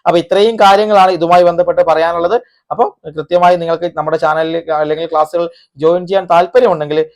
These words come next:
നിങ്ങൾ പേയ്മെന്റ് ചെയ്ത ശേഷം അതിന്റെ ഒരു സ്ക്രീൻഷോട്ട് അയച്ചു തരിക. നമ്പർ നമ്മൾ, അല്ലെങ്കിൽ പേയ്മെന്റ് ചെയ്യാനുള്ള നമ്പർ നമ്മളോട് ഈ ന-, ഈ ഒരു WhatsApp നമ്പറിലേക്ക് അയച്ച് ചോദിക്കുക. ഓക്കെ, അപ്പൊ ഈ ഒരു ചാനലിൽ വരുന്ന വീഡിയോസും,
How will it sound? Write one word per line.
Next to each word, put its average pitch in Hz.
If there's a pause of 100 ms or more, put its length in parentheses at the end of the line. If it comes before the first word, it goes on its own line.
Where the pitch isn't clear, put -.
(160)
നിങ്ങൾ 156 (300)
പേയ്മെന്റ് 147
ചെയ്ത 147
ശേഷം 151
അതിന്റെ 135
ഒരു 135
സ്ക്രീൻഷോട്ട് 139
അയച്ചു 127
തരിക. 123 (260)
നമ്പർ 151
നമ്മൾ, 165 (160)
അല്ലെങ്കിൽ 156
പേയ്മെന്റ് 156
ചെയ്യാനുള്ള 156
നമ്പർ 151 (320)
നമ്മളോട് 143
ഈ 143
ന-, 143
ഈ 143 (200)
ഒരു 147 (260)
WhatsApp 135
നമ്പറിലേക്ക് 139
അയച്ച് 139 (140)
ചോദിക്കുക. 123 (240)
ഓക്കെ, 160 (300)
അപ്പൊ 185
ഈ 220
ഒരു 233 (260)
ചാനലിൽ 208 (260)
വരുന്ന 190 (320)
വീഡിയോസും, 185